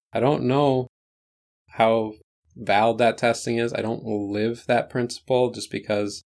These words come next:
I don't think I can know for sure right now. You know, the health industry is highly regulated. I know things don't get to the forefront of the public information as quickly as they should,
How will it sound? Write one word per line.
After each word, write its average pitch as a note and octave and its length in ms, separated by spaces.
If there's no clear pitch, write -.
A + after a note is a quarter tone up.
I G2 180
don't G2 340
think A#2+ 260
I A#2+ 100
can A#2 180
know A#2 140
for A#2 160
sure A#2+ 240
right A#2 200
now. A#2 240
You G2+ 80
know, G#2 260
the - 120
health G#2+ 320
industry A2 440
is F#2+ 140
highly A2+ 400
regulated. A#2 760
I G2 100
know G#2 200
things A2 380
don't G#2+ 320
get G#2+ 280
to - 100
the G#2+ 100
forefront A2+ 760
of G2+ 240
the A2 80
public G#2+ 360
information G#2+ 680
as F#2 100
quickly A2+ 380
as G#2+ 160
they G#2+ 120
should, A2+ 460